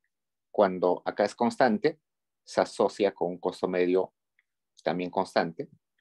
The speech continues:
pero cuando es creciente, con el opuesto, con un costo medio decreciente.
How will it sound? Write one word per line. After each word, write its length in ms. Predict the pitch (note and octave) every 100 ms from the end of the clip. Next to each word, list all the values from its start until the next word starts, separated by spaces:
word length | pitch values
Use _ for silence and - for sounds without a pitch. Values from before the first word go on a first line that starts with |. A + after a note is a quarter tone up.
| _ _ _ _ _
pero 300 | - C3+ C3
cuando 320 | - F#2 F2 F#2+
es 140 | -
creciente, 680 | G#2 G2+ A#2 F#2 F#2 C3+ _ _ -
con 160 | F#2 F2+
el 80 | E2+
opuesto, 460 | - F#2 - - -
con 120 | F#2
un 80 | F2+
costo 320 | G2+ - F#2+
medio 320 | F#2+ F#2 F2+
decreciente. 640 | D#2+ - - - - -